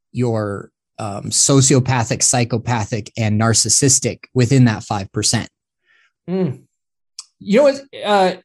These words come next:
Speaker 2: if you watch enough TikTok, you would think that a hundred percent of people were narcissists. Uh, I hate that. They, I, I, what do you feel about that? I see so many videos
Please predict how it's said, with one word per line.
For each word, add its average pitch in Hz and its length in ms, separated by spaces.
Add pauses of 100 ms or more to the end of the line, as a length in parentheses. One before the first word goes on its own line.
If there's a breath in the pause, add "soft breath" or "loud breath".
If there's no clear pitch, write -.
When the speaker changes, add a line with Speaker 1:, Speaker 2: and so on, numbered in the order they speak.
(200)
Speaker 2:
if 185 160
you 185 100
watch 214 300
enough 190 260
TikTok, 165 500
you 160 100
would 170 120
think 175 200
that 151 440
a 156 80
hundred 180 380
percent 139 280
of 131 80
people 131 280
were 123 140
narcissists. 120 960
Uh, 131 320 (600 loud breath)
I 208 120
hate 196 300
that. 143 260
They, 185 140
I, 202 120
I, 247 260
what 220 180
do 269 80
you 240 80
feel 151 220
about 135 240
that? 131 220
I 202 100
see 214 380
so 208 300
many 214 460
videos 180 800